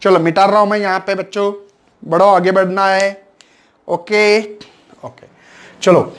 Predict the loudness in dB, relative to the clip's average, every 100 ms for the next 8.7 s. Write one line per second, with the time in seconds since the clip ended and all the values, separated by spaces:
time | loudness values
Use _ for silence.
0 | -20 -20 _ 0 2 2 2 -2 0 0
1 | 0 -6 _ _ _ _ -2 -2 -6 -8
2 | -10 -10 -10 -8 -8 -8 -14 -10 -8 -2
3 | -2 0 -2 -2 -8 _ _ _ _ _
4 | _ 0 0 0 -2 0 0 -2 -2 -2
5 | -2 -12 _ _ _ _ _ _ _ _
6 | -2 -2 0 0 0 -2 -6 -4 -4 -4
7 | -6 -4 -4 -4 -4 -4 -4 -4 -4 -6
8 | -8 -12 _ _ 2 2